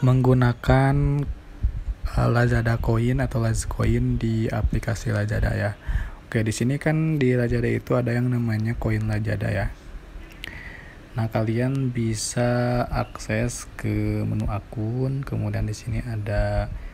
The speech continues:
koin saya. Nah, di situ kita bisa ngumpulin koin ya, dengan cara apa? Dengan cara login ya atau check in. Tiap hari di sini ada urutan harinya ya.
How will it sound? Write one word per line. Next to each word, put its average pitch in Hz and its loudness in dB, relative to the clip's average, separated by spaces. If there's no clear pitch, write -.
koin 110 -2
saya. 110 -2
Nah, 95 -6
di - -12
situ 104 -10
kita - -12
bisa 110 -6
ngumpulin 123 -2
koin 117 -2
ya, 127 0
dengan 127 2
cara 143 2
apa? 147 0
Dengan 131 0
cara 127 0
login 147 0
ya 131 -2
atau 127 -2
check 120 -4
in. 151 0
Tiap 123 2
hari 135 2
di 139 -2
sini 131 0
ada 131 0
urutan 120 0
harinya 117 0
ya. 120 -2